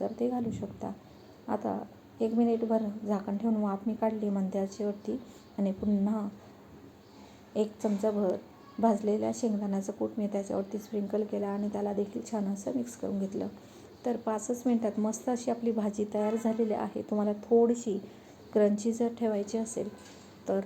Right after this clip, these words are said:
तुम्ही आता बघू शकता, इथे शिमला मिरचीचा कलर अजिबात चेंज झालेला नाही आणि भाजी तशी जवळपास शिजतच आलेली आहे. थोडीशी क्रंची राहील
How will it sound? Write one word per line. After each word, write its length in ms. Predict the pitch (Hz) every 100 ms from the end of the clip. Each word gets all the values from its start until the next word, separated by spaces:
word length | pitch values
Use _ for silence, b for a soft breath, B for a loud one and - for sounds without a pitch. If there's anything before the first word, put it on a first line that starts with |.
| 196
तुम्ही 180 | 214 202
आता 120 | 214
बघू 240 | 220 226
शकता, 360 | 254 240 - 220
इथे 260 | 208 220
शिमला 280 | 220 220 214
मिरचीचा 400 | 214 214 220 220
कलर 280 | 220 220 220
अजिबात 360 | 220 208 208 220
चेंज 340 | 233 220 208
झालेला 380 | 220 226 214 214
नाही 420 | 226 220 220 -
आणि 240 | - 208 208
भाजी 420 | 208 208 220 202 - B B B B -
तशी 300 | 196 - 110 220 - - - - - - - - - - - 208
जवळपास 460 | 214 220 240 233
शिजतच 500 | 233 220 220 240 240
आलेली 280 | 233 202 196
आहे. 280 | 196 196 - -
थोडीशी 480 | - 247 247 240 254
क्रंची 460 | 240 220 208 214 226
राहील 260 | 214 202